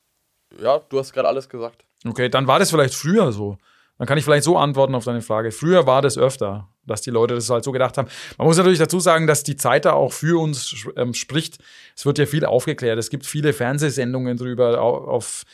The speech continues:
Speaker 2: selbst auf TikTok sind manche Bestatter <laughs> unterwegs. Ähm, also da wird ganz viel Aufklärungsarbeit geleistet und ich glaub, diese Vorurteile, die haben sich auch so nach und nach abgebaut irgendwie, ne?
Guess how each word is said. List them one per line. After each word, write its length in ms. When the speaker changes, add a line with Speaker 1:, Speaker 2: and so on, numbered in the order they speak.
Speaker 2:
selbst 220
auf 160
TikTok 400
sind 140
manche 260
Bestatter 400
<laughs> 140
unterwegs. 580
Ähm, 180
also 160
da 140
wird 140
ganz 180
viel 100
Aufklärungsarbeit 640
geleistet 560
und 240
ich 100
glaub, 260
diese 200
Vorurteile, 500
die 80
haben 120
sich 160
auch 120
so 120
nach 260
und 60
nach 200
abgebaut 580
irgendwie, 320
ne? 180